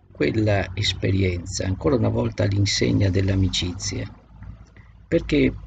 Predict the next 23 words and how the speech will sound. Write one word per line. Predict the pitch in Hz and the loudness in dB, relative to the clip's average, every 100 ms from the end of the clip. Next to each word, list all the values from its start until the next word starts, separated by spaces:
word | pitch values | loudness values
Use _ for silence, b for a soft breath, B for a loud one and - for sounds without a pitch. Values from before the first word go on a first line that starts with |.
| - - | -16 -8
ritengo | 135 147 123 104 98 101 | -6 0 2 4 2 0
che | - 110 107 101 B B B | 0 2 2 0 B B B
l'originalità | 117 123 165 139 - 107 104 95 87 - - - - _ _ _ B B B B B _ | 0 4 4 4 0 0 0 -2 -6 -10 -10 -18 -20 _ _ _ B B B B B _
del | 98 95 107 98 92 87 | -6 0 2 2 -2 -2
sistema | - 98 - - 151 113 92 | -2 -2 -2 0 2 4 2
di | 90 | -2
cura | - - 110 90 | -4 -2 0 -2
introdotto | 90 98 95 101 95 90 | -2 -4 -2 -2 -4 -6
dal | 90 | -8
professor | - 95 - 92 101 98 | -8 -8 -6 -6 -4 0
Udoli, | 104 95 90 90 92 - - _ | 0 0 -2 -4 -10 -14 -20 _
e | - 107 | -10 -6
con | 110 101 | -2 -2
cura, | - 131 - | 0 0 2
ci | - 101 | 0 -2
tengo | - 113 101 | 0 0 0
a | 95 | 0
precisare, | 98 92 - 95 107 101 92 | -2 -2 0 0 0 0 0
non | 95 | 0
vi | 92 101 | 0 0
è | - - | -2 -6
alcuna | - 107 98 - 165 95 87 87 | -6 -4 -4 -2 0 2 0 -4
allusione | - 95 95 90 113 113 58 98 | -2 0 0 0 0 0 0 0